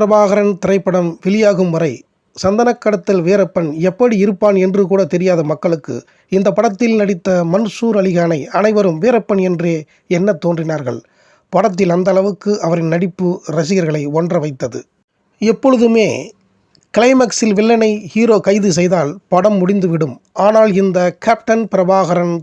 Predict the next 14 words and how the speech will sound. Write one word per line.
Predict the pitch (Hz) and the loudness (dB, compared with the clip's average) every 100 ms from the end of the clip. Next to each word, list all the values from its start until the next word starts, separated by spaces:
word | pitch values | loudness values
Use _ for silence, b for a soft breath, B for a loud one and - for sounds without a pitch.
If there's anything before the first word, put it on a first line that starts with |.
| _ | _
திரைப்படம் | 185 202 165 160 135 117 _ _ _ _ | -2 -2 -2 -4 -4 -10 _ _ _ _
அதன் | 190 202 247 185 | 2 2 2 0
பின்பும் | 240 233 240 220 | 0 2 2 2
காட்சிகளை | 190 - - 208 196 185 185 - | 0 0 0 2 4 4 0 -4
நீடிக்க | 156 190 226 175 196 | -2 0 0 0 0
வைத்ததில் | 190 165 170 170 165 | 0 0 0 0 0
தனி | 175 208 | 0 0
சிறப்பு | 190 185 170 156 | 0 -2 -2 -6
பெற்றது. | 156 - 151 120 _ b b b b | -6 -4 -6 -8 _ b b b b
அதன் | 180 240 214 | 0 2 4
பிறகு | 254 254 262 262 247 - _ _ _ _ _ _ _ | 4 4 4 4 2 -2 _ _ _ _ _ _ _
மன்சூர் | 160 214 190 233 | -2 -2 0 2
அலிகானின் | 214 214 190 190 185 | 2 2 2 2 0
இறப்பு, | 180 220 - 240 240 - | 0 0 0 0 0 -2